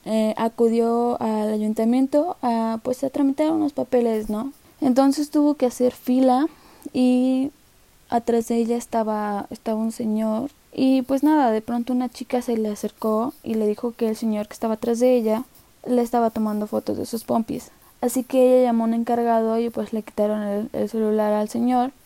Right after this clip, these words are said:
y en efecto sí estaban las fotos de ella, así como le habían dicho. Total, llamaron a la policía y todo eso. Llegaron y le, le quitaron el celular al señor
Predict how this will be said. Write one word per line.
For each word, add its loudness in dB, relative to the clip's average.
y 4
en 2
efecto 4
sí -6
estaban 0
las -4
fotos -4
de 0
ella, -2
así -14
como -2
le -2
habían -2
dicho. -6
Total, 4
llamaron 2
a 2
la 2
policía 4
y 0
todo -2
eso. 0
Llegaron 2
y 2
le, -2
le -4
quitaron -2
el -4
celular -2
al -4
señor -2